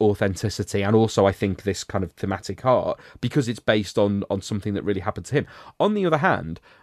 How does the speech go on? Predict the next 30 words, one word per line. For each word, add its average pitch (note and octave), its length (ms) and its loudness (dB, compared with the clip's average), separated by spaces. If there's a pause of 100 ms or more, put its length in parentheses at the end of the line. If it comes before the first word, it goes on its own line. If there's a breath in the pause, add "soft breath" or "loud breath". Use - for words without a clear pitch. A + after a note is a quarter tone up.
(360 soft breath)
as C3+ 160 2
I - 20 -4
say, A#2+ 220 2
these C#3 140 0
production C#3 400 0
notes A2 220 0
mention A2+ 440 0
that F#2+ 100 0
he'd G2+ 180 -4
spent G#2 380 0
fourteen G#2 500 0
years G#2 300 2
in G2 80 0
L F#2+ 180 0
A. G2 200 2
So A2+ 200 0
if G#2+ 140 0
you C3 140 0
work F#3 320 0
backwards, - 720 -4 (500 loud breath)
this C#3+ 240 2
trial C#3+ 480 2
with A#2+ 160 -2
Sheffield A2 400 0
United G#2 560 0 (320 soft breath)
can't C#3+ 400 0
have A#2+ 160 -4
been A2 360 2 (120)
any G#2+ 260 4
later G#2 680 0